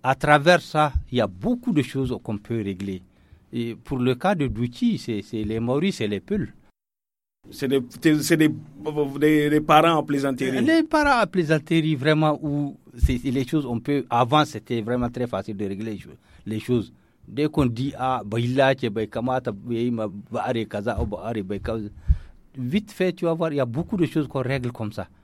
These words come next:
Speaker 1: Mais malheureusement, maintenant, avec la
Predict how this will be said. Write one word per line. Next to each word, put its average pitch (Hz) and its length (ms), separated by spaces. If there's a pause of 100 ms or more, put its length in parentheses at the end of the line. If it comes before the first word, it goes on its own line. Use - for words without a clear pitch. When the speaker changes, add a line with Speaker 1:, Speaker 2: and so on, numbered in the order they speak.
(540)
Speaker 1:
Mais 123 120
malheureusement, 139 640
maintenant, 123 420 (580)
avec 113 440
la 101 240